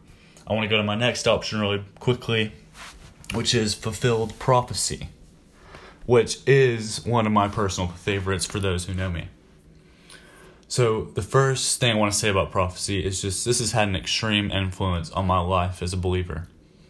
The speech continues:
God has said so many things in His Word that we have now seen come into fruition. So many times I can get so immune to certain things, such as, or I should be in awe of, and sometimes we can just lose that. Like,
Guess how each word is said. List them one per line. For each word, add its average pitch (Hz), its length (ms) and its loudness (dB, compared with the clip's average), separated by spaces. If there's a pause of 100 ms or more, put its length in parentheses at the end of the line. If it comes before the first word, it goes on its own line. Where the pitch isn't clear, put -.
(640)
God 123 220 6
has 127 180 2
said 107 340 0
so 123 280 2
many 110 120 -4
things 104 280 -2
in 98 80 -2
His 95 180 -4
Word 98 340 0
that 98 100 0
we 104 120 -2
have 104 160 -2
now 104 200 0
seen 104 340 -4
come 101 240 -2
into 90 180 -4
fruition. 92 640 -2 (880)
So 123 220 -2
many 120 160 -2
times 113 460 -2
I 98 100 0
can 104 120 -4
get 98 140 -2
so 117 220 0
immune 101 340 0
to - 100 -8
certain 85 340 -4
things, 82 380 -4
such - 380 -4
as, 92 360 -4 (580)
or 98 320 0
I 127 120 6
should 127 320 2
be 113 120 -4
in 107 100 -4
awe 92 440 0 (200)
of, 76 400 -4 (440)
and 104 160 -6
sometimes 113 480 0
we 110 160 2
can 120 140 0
just 107 240 0
lose 104 300 2
that. 73 260 -2 (260)
Like, 98 260 -6